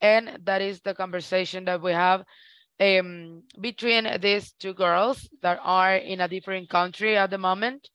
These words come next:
They are, uh, good friends and they like to, uh, talk about their lives, uh, every single day. So they have that kind of activities.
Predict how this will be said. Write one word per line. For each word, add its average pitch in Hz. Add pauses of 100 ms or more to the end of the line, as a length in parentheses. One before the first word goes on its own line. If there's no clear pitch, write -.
(580)
They 233
are, 240 (260)
uh, 196 (600)
good 240 (100)
friends 220
and 185
they 185
like 185
to, 170 (580)
uh, 190
talk 214
about 196
their 180
lives, 185 (260)
uh, 180
every 202
single 180
day. 185
So 180 (760)
they 214
have 214
that 202
kind 196
of 180
activities. 170